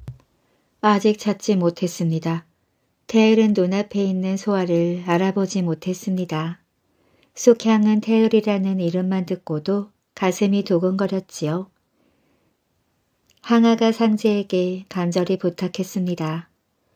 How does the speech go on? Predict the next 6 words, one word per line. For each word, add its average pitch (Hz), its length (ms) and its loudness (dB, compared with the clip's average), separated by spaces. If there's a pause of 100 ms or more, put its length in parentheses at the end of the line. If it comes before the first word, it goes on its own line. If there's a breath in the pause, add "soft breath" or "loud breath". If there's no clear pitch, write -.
(280)
"소아가 190 520 2
죽을 175 360 0
고비를 170 500 0
여러 170 220 2
차례 170 280 -4
넘겼으니 160 800 -4